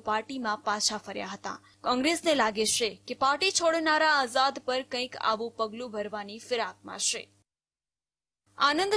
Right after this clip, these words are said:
શર્મા, શશી થરૂર, ભૂપેન્દ્ર હુડ્ડા, મનીષ તિવારી, બિહારથી આવતા રાજ્યસભાના સાંસદ અખિલેશ પ્રસાદ સિંહને સાથે લઈને ગુલામ નબી આઝાદ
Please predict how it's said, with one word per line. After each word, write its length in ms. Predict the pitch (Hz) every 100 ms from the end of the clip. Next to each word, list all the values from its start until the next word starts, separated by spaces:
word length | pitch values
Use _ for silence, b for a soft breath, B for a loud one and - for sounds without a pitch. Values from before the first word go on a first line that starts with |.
| 392
શર્મા, 420 | 381 339 320 339 -
શશી 300 | 302 - 277
થરૂર, 420 | - 285 311 220 -
ભૂપેન્દ્ર 460 | 226 254 247 254 240
હુડ્ડા, 340 | 220 208 226 254
મનીષ 400 | 226 220 277 277 -
તિવારી, 400 | 208 208 208 - B B B 226
બિહારથી 500 | 277 302 359 - 403
આવતા 340 | 339 302 311 330
રાજ્યસભાના 720 | 302 240 - 277 247 262 269
સાંસદ 540 | - 233 226 226 277
અખિલેશ 520 | 226 240 233 226 262 -
પ્રસાદ 440 | - 220 226 214 214
સિંહને 460 | - 294 302 294 - _ b -
સાથે 320 | 320 359 403
લઈને 300 | 381 349 339 285
ગુલામ 280 | 277 262 277 269
નબી 200 | 240 269
આઝાદ 440 | 214 220 233 254